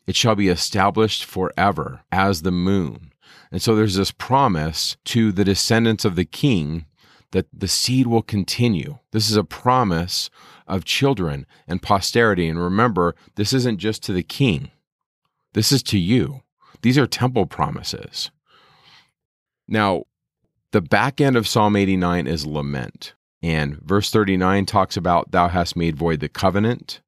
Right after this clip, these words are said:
Verse forty, "Thou hast broken down all his hedges."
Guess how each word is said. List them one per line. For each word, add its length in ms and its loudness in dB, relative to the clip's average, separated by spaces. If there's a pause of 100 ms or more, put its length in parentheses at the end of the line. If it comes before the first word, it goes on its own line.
(720)
Verse 220 -2
forty, 360 0
"Thou 180 2
hast 280 -2
broken 300 0
down 240 0
all 120 0
his 220 -4
hedges." 600 -4